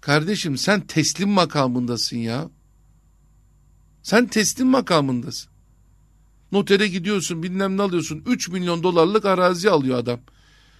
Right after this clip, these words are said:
Gidiyor oradaki memur, kim bilir ne kadar maaş alıyor. Oraya koyuyor, oradan veriyor evrakı sana.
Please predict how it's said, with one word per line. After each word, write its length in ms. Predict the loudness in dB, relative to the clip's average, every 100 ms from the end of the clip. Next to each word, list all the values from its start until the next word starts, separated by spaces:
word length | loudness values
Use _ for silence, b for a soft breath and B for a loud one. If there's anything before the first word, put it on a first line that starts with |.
| b
Gidiyor 340 | -2 0 0 6
oradaki 420 | 6 6 -2 0
memur, 380 | 0 2 0 -4 -6
kim 220 | -6 -2
bilir 160 | -4 -2
ne 100 | 0
kadar 280 | 4 4
maaş 360 | 6 4 4 2
alıyor. 280 | -4 -4 -8 -14 b b b b 0
Oraya 340 | 4 6 4
koyuyor, 640 | 2 -2 0 0 0 -2 -10 _ _ _ _ _ 2
oradan 380 | 4 6 4
veriyor 340 | 2 2 4 4
evrakı 440 | 4 2 0 -2
sana. 280 | -6 -6 -6